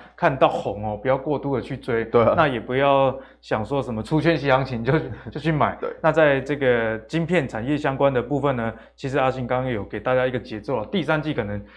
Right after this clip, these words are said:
Speaker 1: 营收就会见到高峰。
Speaker 2: 嗯。
Speaker 1: 那大家也可以把这个节奏感放在心里面，因为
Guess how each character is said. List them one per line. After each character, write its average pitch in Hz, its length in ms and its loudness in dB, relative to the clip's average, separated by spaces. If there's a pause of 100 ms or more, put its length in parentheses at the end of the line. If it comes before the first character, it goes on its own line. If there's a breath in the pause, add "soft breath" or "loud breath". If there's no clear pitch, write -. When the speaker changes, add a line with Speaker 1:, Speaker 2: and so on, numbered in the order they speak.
(140 soft breath)
Speaker 1:
营 123 120 -6
收 131 220 0
就 135 140 -2
会 127 80 2
见 123 200 -4
到 113 160 0
高 110 200 -4
峰。 107 220 -6
Speaker 2:
嗯。 113 80 -10
Speaker 1:
那 131 100 2
大 135 160 4
家 131 80 6
也 113 40 0
可 135 120 -2
以 131 40 0
把 113 220 -2 (240 loud breath)
这 196 120 2
个 175 40 4
节 143 180 -2
奏 165 160 4
感 107 200 0
放 156 120 2
在 151 80 2
心 139 240 -4
里 110 60 -6
面， 135 240 -6
因 170 80 -2
为 165 160 0